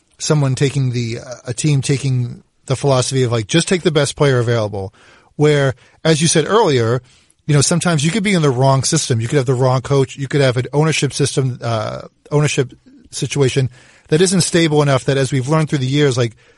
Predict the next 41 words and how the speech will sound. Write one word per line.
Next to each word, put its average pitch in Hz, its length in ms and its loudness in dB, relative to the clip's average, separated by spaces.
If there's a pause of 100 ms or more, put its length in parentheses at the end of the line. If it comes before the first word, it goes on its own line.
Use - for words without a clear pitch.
(140)
a 131 80 -4
stable 180 360 2
ownership 147 320 0
situation 123 640 -2
really, 139 560 2 (100)
really 131 300 0
does 117 260 0
help 113 380 -2 (440)
in 127 140 -2
today's 123 340 0
modern, 117 680 -2
um, 92 480 -6 (880)
today's 143 320 0
modern 131 240 2
sports 131 340 -4
world. 117 160 -2
It 127 100 -6
really 156 320 2
needs 131 180 -2
to 117 60 -4
start 127 220 -2
from 123 120 -6
the 113 60 -4
top, 123 300 -2
the 123 80 -8
stability, 120 600 -4 (1200)
and 127 120 -2
giving, 123 260 0
like, 98 280 -6 (140)
the 107 120 -10
coach 110 400 -2
and 101 80 -2
the 98 60 -4
G 117 160 -2
M 110 100 0
the 101 100 -6
patience 110 540 -4
and 107 80 -4
vote 104 160 -4
of 98 60 -8
confidence. 120 460 -4